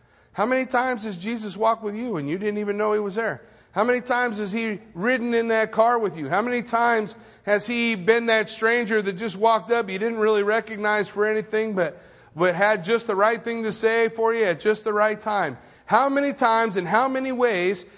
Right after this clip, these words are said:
have we not recognized him ourselves? And we say, "Lord, where are you?" But do we have eyes to see?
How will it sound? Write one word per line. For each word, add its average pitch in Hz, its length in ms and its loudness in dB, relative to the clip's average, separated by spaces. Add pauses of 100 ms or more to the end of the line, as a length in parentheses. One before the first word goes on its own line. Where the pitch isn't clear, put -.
(100)
have 170 220 0
we 233 180 -2
not 220 360 4
recognized 214 640 0
him 190 440 -2 (440)
ourselves? 151 560 -2 (1800)
And 143 120 -4
we 208 120 2
say, 208 300 2
"Lord, 262 320 4
where 254 180 2
are 285 180 4
you?" 240 340 0 (2000)
But 123 100 -12
do 147 100 -6
we 175 140 0
have 160 220 0
eyes 165 300 0
to 151 120 -12
see? 151 420 -8